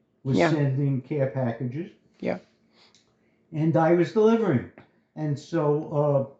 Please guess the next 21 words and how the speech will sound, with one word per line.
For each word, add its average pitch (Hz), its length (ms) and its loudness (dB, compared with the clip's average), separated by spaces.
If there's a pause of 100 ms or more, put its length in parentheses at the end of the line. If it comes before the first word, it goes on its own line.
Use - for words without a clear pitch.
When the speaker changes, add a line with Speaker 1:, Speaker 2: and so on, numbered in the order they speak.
(300)
Speaker 1:
it 165 80 -2
had, 175 320 -2 (760)
so - 140 -8 (580)
Lynn 185 260 -4 (100)
is - 80 -10
correct. 147 460 -2 (680)
Uh, 139 180 0 (100)
cancer 160 540 -4
has 139 300 0
a, 147 100 0 (640)
a, 127 400 -2
an 131 100 -2
effect 147 480 -10
on 135 280 -4
both 135 360 -2
the 139 80 -10 (180)
patient 131 540 -6 (600)
and 156 380 -2 (220)
the 131 500 0
support 175 560 -2
system. 143 680 -10